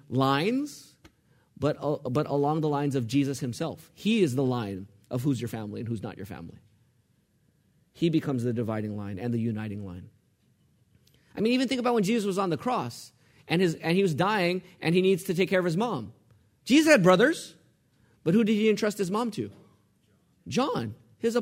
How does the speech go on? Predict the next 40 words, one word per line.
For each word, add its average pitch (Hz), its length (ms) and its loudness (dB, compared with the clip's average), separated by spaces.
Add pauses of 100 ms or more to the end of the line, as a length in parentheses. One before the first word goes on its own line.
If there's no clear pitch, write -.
his, 208 240 2
his 196 220 2
disciple. 165 560 -4 (880)
Because 175 420 0
family 175 600 0
for 135 160 -4
Jesus, 139 560 -2 (180)
even 170 180 2
though 185 60 2
he 190 60 4
had 147 180 2
biological 165 640 2
brothers 143 480 -2
and 127 160 -2
Mary 147 200 0
had 131 160 0
biological 147 640 -2
sons, 139 600 -8 (180)
they 127 80 -2
were 139 120 0
not 160 120 -4
yet 160 140 -2
believers 160 320 -4
at 101 100 -10
the 101 60 -16
time. 92 240 -12 (1040)
And 110 140 -8
Jesus 139 240 -2
entrusts 139 440 -6
his 127 160 -6
mom 131 400 -4
to 127 100 -8
the 117 80 -8
care 120 240 -10
of 113 140 -8
his 117 180 -8
disciple - 840 -8 (760)
over 175 300 2
his 147 180 0
own 156 460 -2